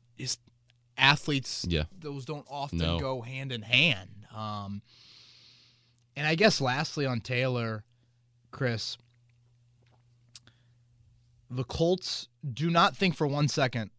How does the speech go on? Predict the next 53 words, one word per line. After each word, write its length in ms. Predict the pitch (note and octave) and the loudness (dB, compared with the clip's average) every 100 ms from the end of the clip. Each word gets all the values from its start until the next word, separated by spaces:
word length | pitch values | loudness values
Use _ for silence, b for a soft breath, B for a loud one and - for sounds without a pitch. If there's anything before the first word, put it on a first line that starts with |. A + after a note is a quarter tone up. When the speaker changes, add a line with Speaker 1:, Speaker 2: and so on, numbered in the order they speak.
| - | -16
Speaker 1:
that 160 | A#2+ | -14
the 60 | A2+ | -12
Colts 300 | - C3+ B2+ | -8 -8 -8
are 60 | B2+ | -10
treating 340 | - C3 B2+ | -8 -6 -4
Jonathan 340 | B2 A#2+ A#2 A2+ | -2 -2 -2 -2
Taylor 320 | B2 A#2 A2 | -2 0 0
like 200 | A2 A2 | -2 -2
they 120 | A#2 | -2
treated 320 | G#2 A#2+ A2 | -2 0 0
him 140 | A2+ A2 | 2 0
in 60 | |
September 520 | A2 G2+ - G#2+ G#2+ F#2+ | 0 -2 -2 -2 -2 -6
and 120 | G#2 | -8
October. 440 | F#2 - F#2+ - _ _ | -8 -10 -14 -14 _ _
They 100 | A#2+ | -6
did 180 | A#2 A#2+ | -4 2
not 280 | B2 B2 C#3 | 6 6 6
give 140 | C#3+ | 2
him 160 | C#3+ D#3+ | 4 4
the 80 | E3 | 2
ball 340 | B2+ G#2+ A2+ _ _ - | -2 -4 -8 _ _ -10
enough 400 | C3+ C3 A#2+ B2 | -4 2 0 0
in 100 | C3 | -4
those 200 | A#2+ A#2+ | -4 -2
months. 340 | A#2 G#2+ A#2 - b - | -4 -6 -8 -14 b -6
They 120 | C#3+ | -4
did 120 | C#3+ | 2
not 180 | G3 - | 2 2
use 460 | D#3+ C#3 D3+ A3 F3 | -4 -4 0 2 0
him, 160 | G2+ - b - | -2 -10 b 0
put 180 | A3+ F3+ | 2 2
him 140 | F3 | 4
on 180 | E3 D#3 | 4 4
the 80 | B2 - - | 0 -8 -10
field 500 | G3 A#3 D#3+ G2 - | 2 4 4 2 -10
enough 320 | - C3+ A2 - | -6 0 0 0
in 100 | A2 | -4
those 220 | G2 F#2+ | -6 -10
months. 420 | G2+ G2 D2 - | -10 -8 -8 -10
Speaker 2:
Yeah. 540 | - - _ _ - A#2+ | -16 -20 _ _ -12 2
Speaker 1:
They 180 | D3+ F#3 | 4 6
have 140 | F#3+ | 4
changed 380 | - F3 D#3+ C#3+ | 2 2 2 2
their 140 | C#3 B2 | -2 -4
approach. 560 | - C3 G#2 F#2 - b b - | -6 -10 -10 -12 -18 b b -12
And 100 | D3 | -10
I 60 | |
brought 180 | C#3 B3+ | -6 -8
this 140 | - | -2
up 120 | A3+ - | -2 -2
to 100 | C3 | -6
Jake. 500 | A2+ A#2+ C#3+ A2+ | -4 2 2 2